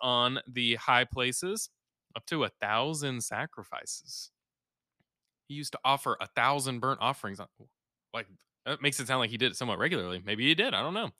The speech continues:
He did it at least once, and that's a lot. So, um, he goes, uh, to the great high place. He offers a great sacrifice.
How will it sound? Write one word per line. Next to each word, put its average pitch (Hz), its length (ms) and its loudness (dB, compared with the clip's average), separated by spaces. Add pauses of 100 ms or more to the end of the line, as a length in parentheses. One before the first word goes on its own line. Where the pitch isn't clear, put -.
(540)
He 117 80 -2
did 127 120 4
it 139 100 4
at 147 80 0
least 180 200 0
once, 202 240 4
and 101 160 -4
that's 107 160 -2
a 156 40 -4
lot. 196 340 2 (540)
So, 175 500 6
um, 135 300 6
he 139 120 -4
goes, 151 540 4
uh, 131 200 4
to 135 120 -6
the 120 80 -4
great 123 240 2
high 139 160 4
place. 175 520 -6
He 117 280 0
offers 120 420 -6
a 104 160 -6
great 107 300 -4
sacrifice. 156 560 -2